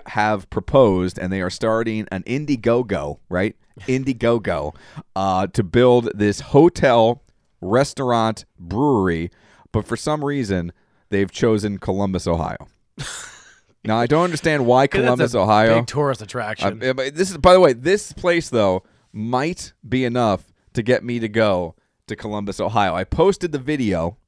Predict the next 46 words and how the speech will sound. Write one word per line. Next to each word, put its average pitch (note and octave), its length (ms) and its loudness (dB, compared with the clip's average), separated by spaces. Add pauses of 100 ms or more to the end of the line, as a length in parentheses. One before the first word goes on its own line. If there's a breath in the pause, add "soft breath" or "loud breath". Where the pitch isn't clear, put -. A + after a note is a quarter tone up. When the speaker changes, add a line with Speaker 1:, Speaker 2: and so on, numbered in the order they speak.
(140)
Speaker 1:
up B2 160 0
on C3 100 2
our A2 120 0
Facebook B2 440 -4
page F2 240 0
Speaker 2:
I E2+ 40 -6
saw. C#3+ 220 -4 (180 soft breath)
Speaker 1:
that G#2 180 -2
these B2 220 -4
guys, G#2 600 0
uh, F2+ 380 -2
put - 220 -4
together G#2 420 -2
to E2+ 80 -12
kind G2+ 240 -6
of - 80 -12
tell A#2+ 180 0
you A2 120 -2
what G#2 180 -2
they're G2 80 -4
gonna F2+ 220 -6
do. F2 300 -6
Now, G2+ 140 -2
this C#3 220 0
is F3+ 80 -4
going D#3 240 -4
to B2+ 80 -2
have A2+ 440 -2 (380 soft breath)
a G#2+ 80 -4
brewery, C#3 540 0 (180)
it's - 80 -20
gonna A#2+ 160 -6
have G2 80 -6
a F#2+ 40 -6
restaurant, A#2+ 680 -2
and G#2+ 120 -8
it's G2 80 -10
gonna C3 180 -6
have B2 160 -2
this A2+ 140 -6
hotel, A#2 500 0
and G2+ 80 -6
it's G2+ 140 -10
going C#3+ 200 -4
to C#3 60 -6
be C3 340 -4